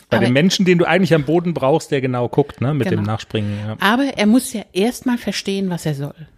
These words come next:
Speaker 1: Er muss ja erstmal die Hilfe verstehen und das, da hat er sich wirklich schwer getan. Wir sind zwar schon ein paar Mal auch geritten, aber dann hat er es wieder verloren.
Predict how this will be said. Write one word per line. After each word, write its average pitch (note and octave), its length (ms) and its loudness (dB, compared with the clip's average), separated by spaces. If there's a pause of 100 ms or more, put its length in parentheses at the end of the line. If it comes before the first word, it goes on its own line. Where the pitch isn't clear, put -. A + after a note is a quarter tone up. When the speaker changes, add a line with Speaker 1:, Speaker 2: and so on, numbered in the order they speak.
(100)
Speaker 1:
Er F3+ 100 0
muss A3 220 2
ja G#3 60 0
erstmal G#3 280 -2
die G3 140 -2
Hilfe A#3 420 2
verstehen F#3 640 -2
und F#3+ 360 -4
das, G3+ 280 -4 (100)
da F#3+ 140 -2
hat G#3 100 0
er A#3 80 2
sich A3 220 -2
wirklich A#3 300 0
schwer G#3+ 260 0
getan. B3 320 0
Wir F#3+ 160 2
sind A3+ 200 2
zwar A3+ 260 -4
schon G#3+ 340 0 (400)
ein G#3 100 2
paar G3+ 220 4
Mal C4 140 2
auch - 160 -4
geritten, C4 400 0
aber G#3+ 160 0
dann G#3+ 180 0
hat A3+ 140 0
er - 20 2
es A#3 140 -4
wieder A3+ 120 2
verloren. G3+ 540 -2